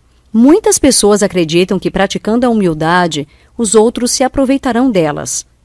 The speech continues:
O oposto é verdade. Humildade é força, não fraqueza. Arrogância é fraqueza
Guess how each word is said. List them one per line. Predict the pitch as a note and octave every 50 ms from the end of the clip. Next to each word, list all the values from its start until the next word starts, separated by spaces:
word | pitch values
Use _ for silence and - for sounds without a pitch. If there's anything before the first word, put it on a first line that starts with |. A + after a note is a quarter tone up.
| _ _ _ _ _ _ _ _ _
O | - F4
oposto | D#4+ - - G#3+ G3+ G#3 A3 - -
é | A#3+
verdade. | A3+ C4+ C#4 - A3 F3 D#3+ D3 C#3 C#3 - C3+ D3+ - _ _ _ _ _ _ _ _
Humildade | - B3 B3 A3+ F#3 D#3+ D#3 E3 E3+ F#3 F3+ E3+ D#3 - - - _ _
é | G3
força, | F#3+ - - - G#3+ G3 F#3 E3+ - - - - - - _ _ _ _
não | - F3 F#3+ A#3+ D4+
fraqueza. | - - B3 - - - D3+ D3+ C#3 B2+ B2 - - _ _ _ _ _ _ _ _ _ _ _
Arrogância | - C4 B3+ B3+ A3+ E3 D#3 G3 A3 B3+ C4+ B3 - - F3+ - - _ -
é | F#3+ A3 A3+
fraqueza | - G3+ F3+ D#3+ - - F#3 F#3 G3 F#3+ F#3+ G#3 G3+